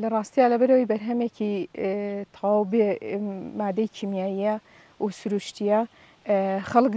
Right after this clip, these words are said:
زیاتر، ئێ، یعنی بیر لەوا کاتەوە ئەوەی کە زیانی نییە ئەوە بەکاربێنێ و ئەوە بکڕێت. ئەگەر گرانتریش بێت، ڕەنگە زۆر کێشەیەکی وای نەبێت. ئێ، بەڵام پێویستمان بە بەرچاوڕوونی و بە هۆشیاری زیاترە بۆی، ئێ،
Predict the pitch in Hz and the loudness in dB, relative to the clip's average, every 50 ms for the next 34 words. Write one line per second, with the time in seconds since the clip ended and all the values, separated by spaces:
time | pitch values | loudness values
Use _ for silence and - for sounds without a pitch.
0 | 208 226 208 208 - - 240 233 233 220 - - 190 202 196 190 196 190 190 190 | 2 2 2 2 4 4 4 4 4 0 -2 0 2 4 4 6 6 6 6 6
1 | 185 185 170 - - - - - - 202 190 196 214 214 190 190 185 - - - | 4 2 0 -2 -6 -10 -14 -12 -10 -8 -6 -6 -6 -4 -4 -6 -8 -10 -14 -20
2 | - _ _ _ _ _ _ _ _ _ 180 220 220 269 240 233 240 233 240 254 | -20 _ _ _ _ _ _ _ _ _ -4 0 2 2 4 6 6 8 8 6
3 | 247 - - 254 247 - 254 247 247 247 247 - 220 226 247 254 233 - - 220 | 6 6 2 0 4 6 6 6 6 6 4 4 4 4 4 4 2 0 0 0
4 | 214 214 202 208 240 247 247 254 254 247 254 254 254 - 214 220 196 180 185 - | 0 0 2 4 4 6 6 4 2 2 2 0 0 2 2 2 2 2 0 0
5 | 185 185 190 185 196 202 226 240 - - 208 196 190 180 185 - - 196 202 214 | 0 0 0 0 -2 -2 -2 -2 0 2 2 2 2 0 -2 -2 0 2 2 2
6 | 220 - - - - - - _ - 247 226 269 226 - 196 208 208 202 208 208 | 2 -2 -10 -20 -20 -20 -16 _ 0 4 6 6 6 6 4 4 4 4 2 0
7 | - 233 240 233 208 220 226 226 233 - - - - - - - 202 214 220 233 | -2 0 0 0 2 2 2 2 2 0 -4 -12 -20 -20 -8 -4 -2 0 2 0
8 | 220 208 208 214 202 - 214 196 - - 220 214 - - 196 196 202 196 196 190 | 0 2 2 0 0 0 -2 -2 0 -2 -2 -2 0 -2 0 0 0 0 0 -2
9 | 190 175 185 196 208 208 _ _ _ _ _ - - _ _ - 214 196 190 190 | -4 0 2 2 2 2 _ _ _ _ _ -20 -20 _ _ -6 -4 -2 0 0
10 | 190 190 190 240 247 247 247 247 - 247 240 240 226 - 247 226 220 220 214 208 | 0 4 4 4 4 4 2 2 0 0 0 0 0 0 -2 -2 0 0 2 2
11 | 208 208 - - - 208 196 202 196 196 208 214 233 233 214 208 196 202 196 185 | 2 0 0 0 0 2 2 2 0 0 0 0 0 2 2 0 0 0 -4 -4
12 | - - 208 196 196 214 214 196 214 208 202 - - 208 208 202 190 202 196 202 | 0 2 4 4 4 2 0 0 0 0 0 -2 0 2 2 2 2 2 2 2
13 | 208 214 214 202 - - 202 190 | 2 0 -2 -4 -4 0 2 2